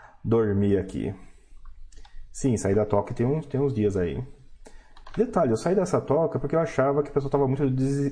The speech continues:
desesperado por conta da crise, mas eu não sei se foi tão necessário assim, não.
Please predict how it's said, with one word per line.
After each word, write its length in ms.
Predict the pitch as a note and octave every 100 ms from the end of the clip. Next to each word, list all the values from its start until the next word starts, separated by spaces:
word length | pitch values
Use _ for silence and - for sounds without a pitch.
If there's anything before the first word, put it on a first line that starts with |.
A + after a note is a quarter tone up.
| G2
desesperado 1040 | A2+ E3+ F3 C#3 C#3 C3+ A2+ A2 C3 C3
por 260 | C3 B2 B2
conta 260 | B2 B2+
da 120 | C3+ C#3+
crise, 480 | C#3+ D#3+ D3 G#2
mas 280 | G2 A2+ C3+
eu 140 | F3 B3
não 360 | B3 A#3 A3
sei 240 | - C#4 A#3
se 180 | - F3+
foi 300 | - B2 B2+
tão 280 | - A#2+
necessário 560 | B2+ A#2+ A#2+ - G#2+ A2
assim, 220 | - A2
não. 240 | G2 F#2+